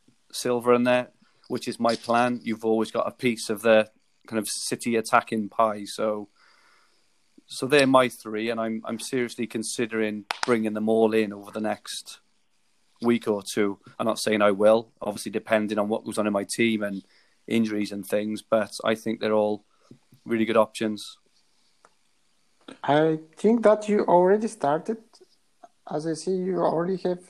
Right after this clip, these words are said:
Speaker 2: David Silva, right?
Speaker 1: I have got David Silva. I, I brought him in for their, for their two really nice home games, and also with the plan of what I just said of then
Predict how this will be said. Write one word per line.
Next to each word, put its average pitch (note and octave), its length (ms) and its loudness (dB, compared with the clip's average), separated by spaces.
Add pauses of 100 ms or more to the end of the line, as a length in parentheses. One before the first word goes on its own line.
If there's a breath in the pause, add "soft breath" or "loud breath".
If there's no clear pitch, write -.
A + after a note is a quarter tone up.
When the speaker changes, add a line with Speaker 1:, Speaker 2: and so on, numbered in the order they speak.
(100)
Speaker 2:
David D3 320 -10
Silva, E3+ 300 2
right? D3+ 380 2 (160)
Speaker 1:
I A2+ 80 6
have B2 180 4
got B2 140 4
David G#2 220 -2
Silva. G2+ 520 0
I, A2+ 240 2
I - 60 0
brought C3+ 360 0
him B2+ 120 -2
in B2 160 0
for B2+ 160 -2
their, A#2+ 320 2 (600)
for - 120 -6
their A2+ 140 0
two A#2+ 420 -2
really A#2+ 240 0
nice - 500 0 (760)
home B2 260 2
games, G#2+ 400 -2
and A2+ 120 -2
also A2+ 640 0
with A#2+ 120 -4
the A#2 80 -6
plan A2+ 340 2
of G#2 100 -6
what A2+ 140 0
I - 20 -2
just G#2+ 240 -10
said A2 260 2
of G#2+ 160 -4 (640)
then A2 320 0